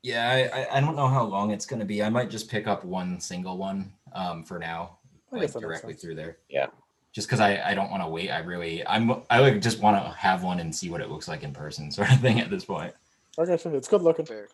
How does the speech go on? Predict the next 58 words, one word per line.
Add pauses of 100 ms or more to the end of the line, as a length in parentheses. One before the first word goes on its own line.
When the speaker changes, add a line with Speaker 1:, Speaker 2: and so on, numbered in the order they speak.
Speaker 2:
You
gonna
do
with,
you
gonna
go
with
Petro? (480)
Speaker 1:
Yeah,
I
think
I'm
gonna
do
Petro
as,
as
the
gold
one.
I,
after
seeing
how,
like,
they,
they
already
did
his
jersey,
like,
when
he
first
got
signed
in
gold,
it,
it
looked
really
good
with,
with
his, (140)
that
number
seven
Speaker 4:
With
Speaker 1:
on
it
Speaker 4:
number
Speaker 1:
and
Speaker 4:
seven.
Speaker 1:
everything.